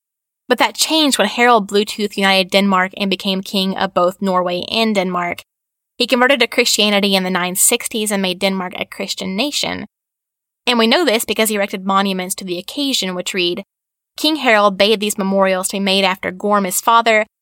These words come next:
and Thera his mother, the Harald who won the whole of Denmark and Norway and turned the Danes to Christianity." Harald Bluetooth is also who Bluetooth technology is named after, and much like he united Denmark and Norway,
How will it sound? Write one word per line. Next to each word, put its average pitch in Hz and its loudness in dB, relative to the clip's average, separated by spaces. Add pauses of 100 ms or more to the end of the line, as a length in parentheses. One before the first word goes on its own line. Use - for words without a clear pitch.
and 202 -4
Thera 202 4
his 190 -2
mother, 170 -4 (360)
the 214 4
Harald 247 4
who 247 -2
won 208 2
the 202 0
whole 214 0
of 190 2
Denmark 214 2
and 196 0
Norway 196 4
and 196 -2
turned 208 0
the 196 4
Danes 180 -2
to 202 -8
Christianity." - -2 (1500)
Harald 285 4
Bluetooth 247 0
is 220 0
also 220 4
who 208 -4
Bluetooth 202 -2
technology 226 -2
is 180 -4
named 185 -4
after, 175 -4 (520)
and 220 2
much 208 2
like 202 2
he 214 -2
united 196 2
Denmark 180 0
and 190 -4
Norway, 285 2